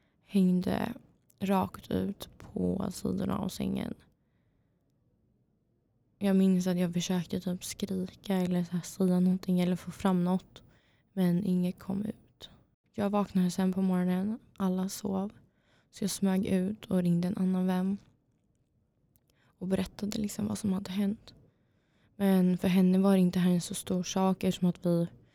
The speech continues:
kände honom och hade gått hem dit frivilligt liksom. Men nu i efterhand så förstår man ju vilken sjuk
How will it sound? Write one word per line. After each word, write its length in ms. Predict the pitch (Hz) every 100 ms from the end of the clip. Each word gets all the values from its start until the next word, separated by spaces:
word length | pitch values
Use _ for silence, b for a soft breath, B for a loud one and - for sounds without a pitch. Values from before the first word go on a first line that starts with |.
| b b
kände 340 | - 196 185
honom 540 | 185 185 180 175 175 175
och 220 | 175 180 - _ _ _ _ _ _ _
hade 240 | _ 180 185
gått 160 | -
hem 220 | - 190
dit 180 | 185 180
frivilligt 540 | - 202 196 202 208 220
liksom. 340 | 208 - 208 - _ _ _ _ _ _ _ _ _
Men 420 | 196 190 180 180
nu 460 | - 175 185 196 190
i 40 |
efterhand 600 | - 180 - 190 196 190
så 120 | 180
förstår 300 | 175 170 202
man 180 | 190 175
ju 100 | 175
vilken 460 | 170 - 175 170 160 - _ _ _ _ _ B B _ _
sjuk 640 | 202 190 196 - - -